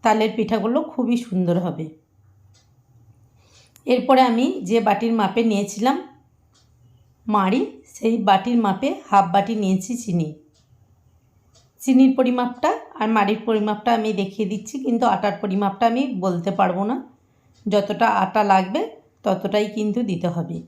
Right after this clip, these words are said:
এরপরে এইভাবে চিনিটাকে মেখে নিতে হবে। মাখতে মাখতে দেখবে অনেকটাই নরম হয়ে যাবে।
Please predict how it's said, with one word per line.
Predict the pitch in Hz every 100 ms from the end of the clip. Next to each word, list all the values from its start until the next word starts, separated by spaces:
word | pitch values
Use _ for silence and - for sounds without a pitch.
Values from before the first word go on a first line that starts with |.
| _ _ _ _ _ _ _ _ _
এরপরে | 240 254 - 254 285 277
এইভাবে | 226 240 247 202 285 - - _ _ _ _ _ _ _ _ _ _ - - _ _ _ _
চিনিটাকে | - 233 226 202 202 311 - - - - - - - - - - - - - _ _ _ _
মেখে | 226 220 247
নিতে | 226 196 180
হবে। | 175 170 165 - _ _ _ -
মাখতে | 208 220 226 254
মাখতে | 247 254 277
দেখবে | 220 220 226
অনেকটাই | 277 247 208 - 233
নরম | 220 202 202
হয়ে | 220 226
যাবে। | 220 214